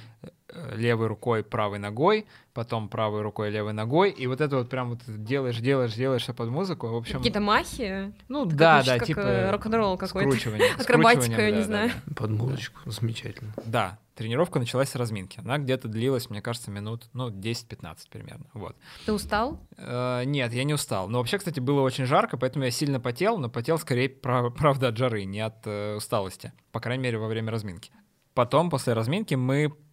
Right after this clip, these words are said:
Speaker 1: подошли к нашим петлям. Нас всего было, кажется, четверо или пятеро. Э, ну и плюс тренер. У него тоже были свои петли. Он показывал, собственно, как нужно делать упражнения. И дальше тренировка разбилась на, э,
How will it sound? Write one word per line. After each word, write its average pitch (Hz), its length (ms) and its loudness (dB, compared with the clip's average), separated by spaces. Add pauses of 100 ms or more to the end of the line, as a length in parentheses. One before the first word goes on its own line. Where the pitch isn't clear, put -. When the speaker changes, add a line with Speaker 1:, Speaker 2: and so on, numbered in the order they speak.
(140)
Speaker 1:
подошли 117 720 0
к 120 100 -12
нашим 98 300 -4
петлям. 160 420 -2 (120)
Нас 113 160 -2
всего 120 260 -2
было, 107 440 -2 (320)
кажется, - 300 -8 (140)
четверо 120 480 -2
или 95 160 -6 (160)
пятеро. 143 520 -2 (480)
Э, 104 760 -10
ну 135 140 -4
и 98 120 -4
плюс 107 280 -10
тренер. 98 320 -8 (260)
У 131 80 -4
него 127 140 2
тоже 120 220 2
были 98 160 -4
свои 92 260 -6
петли. 151 400 -2 (120)
Он 113 360 -4
показывал, 104 440 -2
собственно, - 280 -12
как - 120 -16
нужно 101 160 -8
делать 98 200 -8
упражнения. 147 480 -2 (440)
И 120 60 -6
дальше 147 400 4
тренировка 120 520 0
разбилась 120 540 0
на, 123 420 0 (720)
э, 101 600 -6